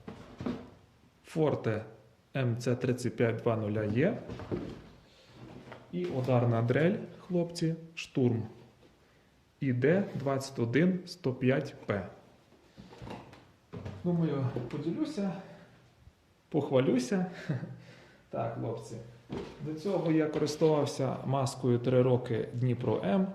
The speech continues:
Вона була куплена разом зі зварюваним апаратом. Відслужила мені вірою і правдою три роки. Зварила мені, як то кажуть, тачку першу в житті. Я зварив нею вольєр. Також,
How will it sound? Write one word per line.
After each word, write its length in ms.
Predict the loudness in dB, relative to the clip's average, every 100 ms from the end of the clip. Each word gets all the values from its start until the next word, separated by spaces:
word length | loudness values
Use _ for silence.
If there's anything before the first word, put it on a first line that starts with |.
| -4
Вона 200 | 0 2
була 240 | 2 0
куплена 440 | -2 -2 0 0 0
разом 400 | 0 -2 -4 -6 -10 -2 0
зі 140 | 0
зварюваним 560 | 0 0 0 0 -2 -4
апаратом. 680 | -4 0 2 2 2 2 2 -2 -16 -20 -20 -20 _ _ -20 -16 -12 -8 -4
Відслужила 640 | -4 0 0 4 4 4
мені 260 | 2 2 2
вірою 460 | 4 6 6 4
і 80 | 0
правдою 480 | 0 0 0 2 2 4
три 160 | 4
роки. 380 | 6 4 2 0 -2 -10 -18 -20 -20 -8
Зварила 520 | -2 2 4 6 6
мені, 220 | 4 4 2
як 140 | 2
то 100 | -2
кажуть, 420 | 0 0 0 -2
тачку 500 | -2 -2 -2 0 0 -2 -8 -14 -20 -20 _ _ _
першу 400 | 0 0 0 -2
в 60 | 0
житті. 500 | 0 0 0 0 0 -2
Я 100 | 0
зварив 380 | 2 4 6
нею 400 | 4 4 2 2 -2 -10 -20 -6
вольєр. 600 | 2 2 4 4 2 2 -6 -16 -14 -14 -16 -20 -4
Також, 600 | -2 0 2 2 0 -6